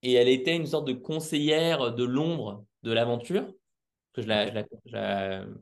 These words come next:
Speaker 1: consultais fréquemment.
Speaker 2: Ouais.
Speaker 1: Et, euh, et puis, j'avais essayé de la recruter, euh, plusieurs reprises en tant qu'employée. Et puis, à un moment, finalement, elle a dit oui. Elle a été convaincue par la mission, euh, passionnée par, euh, par ce que faisait la boîte.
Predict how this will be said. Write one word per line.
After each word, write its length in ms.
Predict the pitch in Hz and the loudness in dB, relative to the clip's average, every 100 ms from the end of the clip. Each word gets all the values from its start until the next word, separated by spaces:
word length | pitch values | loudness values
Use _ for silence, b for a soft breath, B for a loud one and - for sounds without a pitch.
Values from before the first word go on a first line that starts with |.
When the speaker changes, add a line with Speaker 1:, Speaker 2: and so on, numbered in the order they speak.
| - - | -20 -10
Speaker 1:
consultais 680 | 139 139 139 117 - - - _ _ | -4 -2 -2 -2 -4 -6 -18 _ _
fréquemment. 360 | - 117 113 - 165 | -4 0 2 0 -2
Speaker 2:
Ouais. 60 | - _ _ _ _ _ _ _ _ _ - | -12 _ _ _ _ _ _ _ _ _ -2
Speaker 1:
Et, 100 | 131 | 2
euh, 400 | 107 101 98 92 | 2 2 2 0
et 60 | 95 | -4
puis, 120 | - | -2
j'avais 240 | 117 104 | 0 0
essayé 240 | 107 104 131 | 0 0 0
de 60 | |
la 80 | 117 | 0
recruter, 520 | 107 104 - 127 127 | -4 -6 -6 0 0
euh, 100 | 107 | 0
plusieurs 300 | 101 113 117 117 | -4 -6 -4 -2
reprises 360 | 110 127 143 | -2 -2 -2
en 80 | 107 | -4
tant 140 | 113 | -6
qu'employée. 540 | 110 107 110 113 160 - - _ _ _ _ _ - | -8 -6 -2 0 -2 -6 -18 _ _ _ _ _ -18
Et 60 | |
puis, 120 | - 110 | -2 2
à 60 | |
un 60 | 110 | 4
moment, 260 | 127 127 139 | 4 4 0
finalement, 340 | - 110 120 | -2 -2 -2
elle 60 | 104 | -4
a 60 | |
dit 160 | 98 101 | -6 -6
oui. 240 | 127 - - _ _ _ _ _ | -8 -10 -16 _ _ _ _ _
Elle 100 | - | -8
a 20 | |
été 120 | - | -6
convaincue 400 | 107 123 113 110 | -2 0 2 0
par 140 | 110 104 | -2 -2
la 80 | 101 | 0
mission, 680 | 98 - 120 123 123 120 | -4 -6 -8 -6 -6 -6
euh, 80 | 107 110 143 _ _ _ _ _ _ _ - | -8 -10 -16 _ _ _ _ _ _ _ -10
passionnée 440 | 107 - 117 107 | -8 -6 -4 -2
par, 240 | 110 101 | -4 -6
euh, 60 | 113 | -8
par 200 | 117 - | -12 -18
ce 80 | - | -16
que 100 | - | -8
faisait 140 | 107 | -4
la 100 | 104 | -2
boîte. 340 | 101 147 185 | 0 -2 -4